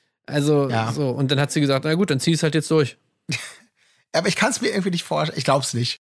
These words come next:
Speaker 1: Aber guck mal, weil, weil bei Temptation Island wissen wir doch noch, da hat das doch voll lang gedauert, bis die so war.
Speaker 2: Ah.
Speaker 1: Und hier ist es von
Speaker 2: Aber
Speaker 1: Anfang an so.
Speaker 2: ich glaub aber nicht, dass die so smart ist, so eine Rolle so zu spielen. Also so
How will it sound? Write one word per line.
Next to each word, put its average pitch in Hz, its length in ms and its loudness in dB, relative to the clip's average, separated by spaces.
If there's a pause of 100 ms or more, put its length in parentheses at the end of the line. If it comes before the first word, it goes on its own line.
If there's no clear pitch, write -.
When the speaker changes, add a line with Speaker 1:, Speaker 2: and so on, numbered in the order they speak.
Speaker 1:
Aber 147 240 2
guck - 160 -4
mal, 247 140 4
weil, 196 200 4
weil 185 140 4
bei 190 120 4
Temptation 185 600 0
Island 208 260 2
wissen 226 220 0
wir 233 40 4
doch 185 80 4
noch, 175 120 2
da 135 180 0
hat 180 120 -2
das 247 100 -2
doch 160 120 0
voll 180 220 0
lang 190 200 4
gedauert, 151 340 4
bis 143 140 -2
die 143 80 0
so 127 180 2
war. 113 260 0 (220)
Speaker 2:
Ah. 135 420 -8 (300)
Speaker 1:
Und 135 140 2
hier 226 120 4
ist 226 120 2
es 208 80 -2
von 185 120 2
Speaker 2:
Aber - 80 0
Speaker 1:
Anfang 214 320 0
an 214 140 4
so. 147 260 2 (640)
Speaker 2:
ich 139 120 -8
glaub 190 160 0
aber 202 140 2
nicht, 214 140 -2
dass 208 120 -2
die 196 100 -4
so 175 160 -2
smart 151 420 0
ist, - 160 -6
so 175 80 -6
eine 156 120 -4
Rolle 151 320 -2
so 147 160 -6
zu 156 180 -10
spielen. 185 400 -2
Also 143 280 -2
so 160 280 0